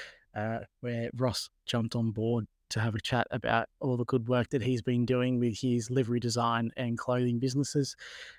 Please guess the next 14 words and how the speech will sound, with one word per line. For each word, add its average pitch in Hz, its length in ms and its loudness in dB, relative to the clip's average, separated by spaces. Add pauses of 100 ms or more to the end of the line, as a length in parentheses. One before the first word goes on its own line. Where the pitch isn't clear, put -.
(100)
within 127 300 2
the 113 60 -2
sim 131 280 0
racing 127 360 0
industry 147 440 2
in 139 80 2
Australia. 147 480 2 (760)
I 156 60 -8
think 160 240 4
one 147 320 4 (120)
thing 151 260 4
that 147 160 -2
comes 143 320 2
up 135 160 4